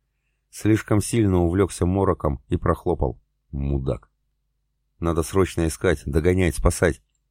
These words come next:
Меня раздирают противоречивые эмоции. Причем в этот раз они даже сильнее бьют по мозгам, чем призраки прошлого. Это надо же так лопухнуться. А еще профессионал. Да я, да всем все покажу и докажу.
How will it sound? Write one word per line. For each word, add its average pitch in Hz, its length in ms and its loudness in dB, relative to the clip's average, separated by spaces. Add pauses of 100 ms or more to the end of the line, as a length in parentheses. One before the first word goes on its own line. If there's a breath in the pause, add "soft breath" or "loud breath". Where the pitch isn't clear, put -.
(200)
Меня 78 300 -2
раздирают 76 500 -2
противоречивые 80 720 0
эмоции. 82 520 -2 (360)
Причем 92 340 4
в 90 80 2
этот 104 220 2
раз 98 200 2
они 87 160 2
даже 87 260 2
сильнее 95 580 0
бьют 87 260 -2
по 90 100 0
мозгам, 87 440 0
чем 85 180 -2
призраки 85 400 0
прошлого. 69 540 -2 (600)
Это 82 260 0
надо 85 340 0
же 78 140 -4
так - 260 -2
лопухнуться. 85 680 -4 (520)
А 69 120 -8
еще 67 220 -6
профессионал. 76 800 -4 (500)
Да 67 180 -2
я, 78 380 -2 (120)
да 73 140 -2
всем 82 340 -2
все 78 180 -2
покажу 76 500 -2
и 85 60 0
докажу. 76 640 -2